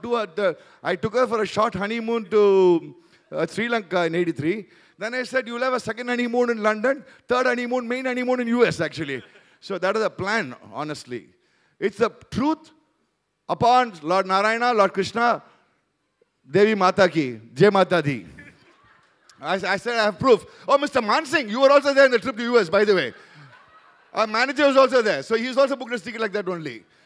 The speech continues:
Cynthia's, where's Cynthia? Cynthia, your ticket was also booked like that only, right? Bombay to New York, stopover in London to play. Uh, uh, well, all of us are like that. Kirmani, Gavaskar, Ravi Shastri, Sandeep Patil, all of us are happy.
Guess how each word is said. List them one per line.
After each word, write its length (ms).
Cynthia's, 640
where's 200
Cynthia? 480
Cynthia, 340
your 100
ticket 200
was 120
also 140
booked 160
like 120
that 140
only, 160
right? 240
Bombay 460
to 180
New 120
York, 200
stopover 440
in 80
London 280
to 40
play. 180
Uh, 220
uh, 540
well, 160
all 220
of 100
us 140
are 60
like 240
that. 40
Kirmani, 680
Gavaskar, 580
Ravi 160
Shastri, 840
Sandeep 360
Patil, 580
all 160
of 140
us 100
are 80
happy. 320